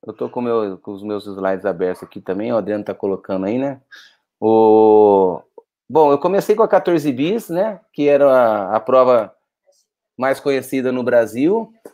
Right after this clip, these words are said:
E, cara, dei sorte na quatorze bis, eu, eu falo que eu dei sorte, falo da oportunidade, dei sorte, porque realmente é isso que aconteceu, né?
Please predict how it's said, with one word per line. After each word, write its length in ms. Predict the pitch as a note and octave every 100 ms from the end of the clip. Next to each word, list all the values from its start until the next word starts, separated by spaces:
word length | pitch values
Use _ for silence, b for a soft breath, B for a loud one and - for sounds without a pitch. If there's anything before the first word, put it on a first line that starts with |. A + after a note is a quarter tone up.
| _ _ _ _ _ _ _ _ _ _ _
E, 100 | D3
cara, 300 | C#3+ F#3 G3
dei 180 | C#3+ E3
sorte 440 | F3 - E3 G#3 G3
na 100 | E3
quatorze 400 | D#3 D3+ D#3 C#3
bis, 460 | B2 D#3+ G3+ - - _ _
eu, 100 | A#2 A#2+ B2+
eu 500 | C3+ B2+ C3 - _ -
falo 200 | C#3+ E3
que 100 | F3+
eu 120 | D3
dei 340 | - C3 D3+ D3+
sorte, 580 | - D3+ E3+ E3+ C#3 A#2 - _ _ _ -
falo 160 | C3+
da 100 | D3
oportunidade, 720 | F3 D#3+ D3+ D3 B2+ C#3+ D3
dei 160 | B2 C#3
sorte, 300 | C3+ C#3+ D3
porque 180 | - D#3+
realmente 560 | D3 D3+ D#3+ D#3+ D#3+
é 60 | C#3+
isso 220 | D3+ D#3+
que 80 | -
aconteceu, 520 | C#3 C3 B2 D#3 E3+
né? 200 | E3 F3+